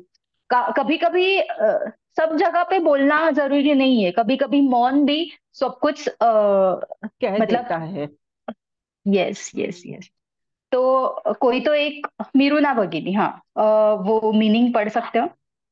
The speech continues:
Speaker 2: मैडम, मेरे को ना पढ़ने के लिए प्रॉब्लम है, मैं ये ले रही हूँ, लेकिन फिर भी
Speaker 1: प्रकाश सर,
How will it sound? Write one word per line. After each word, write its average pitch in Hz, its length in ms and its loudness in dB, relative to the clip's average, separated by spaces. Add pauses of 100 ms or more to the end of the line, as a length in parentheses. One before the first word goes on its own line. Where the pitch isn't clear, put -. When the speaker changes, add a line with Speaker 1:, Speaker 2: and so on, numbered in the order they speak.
(1200)
Speaker 2:
मैडम, 208 340 0
मेरे 208 220 -2
को 226 140 -6
ना 226 140 -8
पढ़ने 185 420 -6
के 202 160 -8
लिए 208 180 -4
प्रॉब्लम 196 580 -6
है, 196 220 -8
मैं 208 180 -8
ये 202 220 -4
ले 190 260 -4
रही 233 140 -12
हूँ, 208 200 -10
लेकिन 220 300 -10
फिर 202 220 -6
भी 226 480 -6
Speaker 1:
प्रकाश 277 440 -2
सर, 160 460 -2